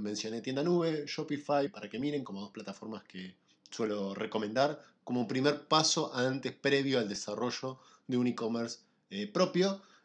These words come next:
Lo siguiente, esto sí para quienes están aquí en Argentina o en algunos otros países de Latinoamérica,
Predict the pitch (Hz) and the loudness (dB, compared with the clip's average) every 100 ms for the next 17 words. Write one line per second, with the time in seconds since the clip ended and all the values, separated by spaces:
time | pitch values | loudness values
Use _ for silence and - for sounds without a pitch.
0 | - 123 127 123 123 - 143 196 208 196 | -10 -2 2 4 4 2 4 6 4 2
1 | 196 160 147 139 120 139 131 113 110 107 | 0 0 0 -2 -2 -4 -2 -4 -6 -6
2 | - 123 107 117 117 110 110 104 104 - | -4 -4 -4 -6 -4 -4 -6 -10 -12 -12
3 | 113 110 147 156 156 123 123 117 110 117 | -10 -4 -2 0 -2 -4 -4 -4 -4 -4
4 | 110 - 110 117 - 110 110 110 127 143 | -6 -10 -8 -8 -6 -6 -6 -6 -4 -2
5 | 147 | -2